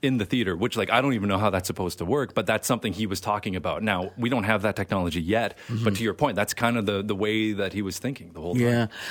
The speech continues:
Speaker 2: Well, I mean, I think, uh, because they've released it around Christmas time, lots of kids are gonna be at home, and moms and dads are gonna look for things for them to do, and this is an obvious one. So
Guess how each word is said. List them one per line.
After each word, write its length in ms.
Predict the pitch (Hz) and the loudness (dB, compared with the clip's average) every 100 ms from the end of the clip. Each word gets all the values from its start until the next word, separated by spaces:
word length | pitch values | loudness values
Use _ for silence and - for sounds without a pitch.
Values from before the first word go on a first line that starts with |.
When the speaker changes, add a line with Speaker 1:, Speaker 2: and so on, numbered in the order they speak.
| - | -6
Speaker 2:
Well, 140 | - | -2
I 120 | 156 - | 0 2
mean, 120 | 175 | 2
I 100 | 175 | 4
think, 300 | 196 233 - - | 4 2 -2 -6
uh, 180 | 123 - - | -8 -8 -10
because 380 | 123 123 - 185 | -6 -4 -2 0
they've 200 | 147 107 | 0 0
released 280 | 104 110 - | 0 -2 -2
it 80 | 98 | -6
around 180 | 95 95 | -6 -6
Christmas 400 | 104 - 98 - | -6 -6 -6 -6
time, 360 | 92 90 87 | -6 -6 -8
lots 260 | - 104 110 | -6 -4 -4
of 80 | - | -6
kids 160 | 104 | -6
are 60 | 98 | -4
gonna 160 | 95 90 | -6 -6
be 120 | 85 | -8
at 60 | |
home, 420 | 85 131 131 123 117 | -4 0 0 0 -2
and 160 | 98 | -4
moms 240 | 101 101 98 | -2 -2 -4
and 120 | 90 | -4
dads 220 | 95 95 | -4 -6
are 20 | |
gonna 160 | - 98 | -6 -6
look 140 | 95 | -6
for 120 | - | -8
things 260 | 95 98 92 | -8 -8 -8
for 100 | - | -10
them 160 | 85 80 | -10 -12
to 80 | 82 | -2
do, 320 | 127 139 127 - - - - | 4 4 2 -2 -20 -16 -2
and 80 | 107 | 0
this 160 | 117 | 2
is 120 | 117 | 2
an 100 | 104 | 2
obvious 380 | 95 107 135 135 | 2 2 2 2
one. 200 | 151 160 | 2 2
So 220 | 156 143 | 2 0